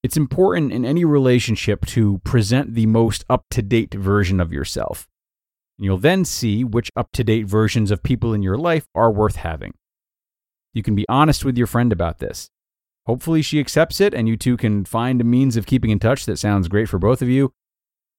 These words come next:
And if she doesn't, she doesn't. Maybe she'll change her mind down the road. And again, maybe you might even change yours. But that would not change your ability to adapt right now.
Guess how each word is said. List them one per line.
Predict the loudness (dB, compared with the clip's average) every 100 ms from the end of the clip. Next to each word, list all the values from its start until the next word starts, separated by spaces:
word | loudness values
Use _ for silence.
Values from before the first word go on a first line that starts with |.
| _
And | -8
if | -4
she | -2
doesn't, | 2 4 4 0 _ _ _
she | -4
doesn't. | -2 -2 -4 -10 _ _ _ _ _ _ _
Maybe | -2 0
she'll | 0 0
change | 2 0 2
her | 2
mind | 2 2
down | 2 2
the | 2
road. | 0 0 -2 -10 _ _ -10
And | -4
again, | 0 0 -2 -8 -2
maybe | 0 2
you | 2
might | 2 2 2
even | 0
change | 0 0 2 0
yours. | -4 -8 -14 _ _ _ _ _ _
But | 0 0 _ _ _ _ -4
that | -4
would | -2 0
not | 0 0 -2
change | -2 2 2 2 0
your | 2 2 2
ability | 0 2 2 0
to | -2 -2
adapt | -2 2 2 0
right | 0 0 2
now. | 2 2 -2